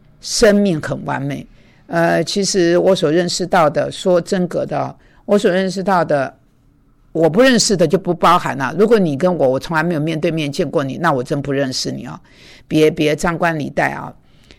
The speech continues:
别把我的这个案例讲到你自己身上啊。我所认识到的这些人当中，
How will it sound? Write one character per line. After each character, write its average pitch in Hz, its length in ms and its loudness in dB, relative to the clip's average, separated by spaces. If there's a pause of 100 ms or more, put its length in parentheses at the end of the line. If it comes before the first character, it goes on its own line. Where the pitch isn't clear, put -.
(100)
别 160 260 4
把 165 220 4
我 147 160 6
的 143 160 2
这 147 160 -2
个 156 140 2
案 165 200 0
例 160 120 0
讲 143 260 -4
到 147 140 2
你 135 100 -4
自 139 120 -10
己 147 140 -4
身 143 240 -4
上 139 260 -4
啊。 143 220 -14 (1160)
我 170 220 4
所 160 200 -2
认 151 240 0
识 139 200 -4
到 143 240 -4
的 113 180 -14 (920)
这 185 200 4
些 160 260 2
人 139 320 -2
当 139 240 -8
中， 131 300 -10